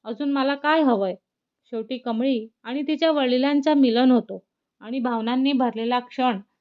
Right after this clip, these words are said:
जेव्हा राजन तिला मिठी मारतो आणि म्हणतो की "मी तुझ्यावरती खूप प्रेम करतो ग, मला माफ कर, मला माफ कर." तीही अश्रूंना अडू शकत नाही आणि तीही रडायला लागून जाते. "मी कधीही स्वप्नात विचार केलेला नव्हता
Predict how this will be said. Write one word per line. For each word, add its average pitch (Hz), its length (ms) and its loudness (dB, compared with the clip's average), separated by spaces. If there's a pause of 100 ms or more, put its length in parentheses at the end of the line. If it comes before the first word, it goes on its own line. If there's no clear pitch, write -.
(200)
जेव्हा 294 320 -4
राजन 240 440 0 (240)
तिला 302 180 -8
मिठी 294 320 -4
मारतो 240 480 -2 (460)
आणि 254 200 -4
म्हणतो 240 440 0
की - 260 -20
"मी 294 120 -6
तुझ्यावरती 285 640 -4
खूप 330 260 -8
प्रेम 269 280 -4
करतो 226 380 -6
ग, 220 140 -8 (380)
मला 302 200 -6
माफ 247 360 -2 (100)
कर, 202 100 -10 (420)
मला 247 220 -8
माफ 233 300 -4 (100)
कर." - 80 -18 (520)
तीही 285 220 -4
अश्रूंना 269 560 0
अडू 226 180 0
शकत 285 380 -2
नाही 302 300 2 (180)
आणि 233 160 -10
तीही 262 320 -4
रडायला 220 340 4
लागून 202 320 -2
जाते. 185 280 -4 (520)
"मी 285 200 -8
कधीही 302 360 2
स्वप्नात 294 440 -4
विचार 277 300 -2
केलेला 277 380 -2
नव्हता 302 440 -2